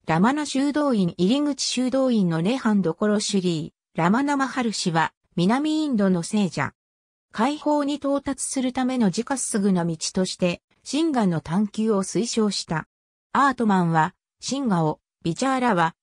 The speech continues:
探求を意味する。英語ではアートマンを大文字で始まるセルフとして、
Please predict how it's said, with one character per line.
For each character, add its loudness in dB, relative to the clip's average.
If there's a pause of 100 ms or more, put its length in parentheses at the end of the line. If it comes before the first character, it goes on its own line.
(160)
探 0
求 0
を 2
意 4
味 2
す -6
る。 -6 (540)
英 2
語 0
で 2
は 2
ア -2
ー -6
ト 0
マ 4
ン 2
を 0
大 0
文 -4
字 -2
で 2
始 -2
ま 2
る -2
セ -2
ル -2
フ -12
と -4
し -8
て、 -2